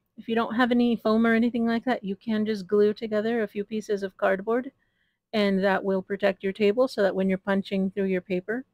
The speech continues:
you don't damage anything. Now I'm going to show you one of my own personal tricks, and again, this is something I wish I'd known a long time ago. So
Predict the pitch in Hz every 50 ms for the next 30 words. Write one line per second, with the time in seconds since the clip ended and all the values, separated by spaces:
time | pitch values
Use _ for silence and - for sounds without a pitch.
0 | _ _ _ _ _ _ _ _ _ _ _ _ _ _ - 214 190 196 190 196
1 | 208 214 208 226 247 247 233 208 185 190 175 175 175 175 170 180 175 175 175 -
2 | _ _ _ _ _ _ _ _ _ _ _ _ _ _ _ _ _ _ _ _
3 | _ - 214 220 226 240 294 311 330 320 - - 240 226 226 226 220 220 220 214
4 | 202 196 196 196 196 202 196 - 220 190 196 - - 220 214 214 208 - - 226
5 | 233 233 - - 202 190 190 180 202 190 185 185 190 - 262 - - 226 214 -
6 | 226 208 196 190 175 190 190 185 - 202 185 175 185 185 185 185 185 180 185 185
7 | 185 185 185 185 185 - 190 185 185 185 175 180 175 170 185 - _ _ _ _
8 | _ _ _ _ _ - - - 214 208 208 208 208 202 -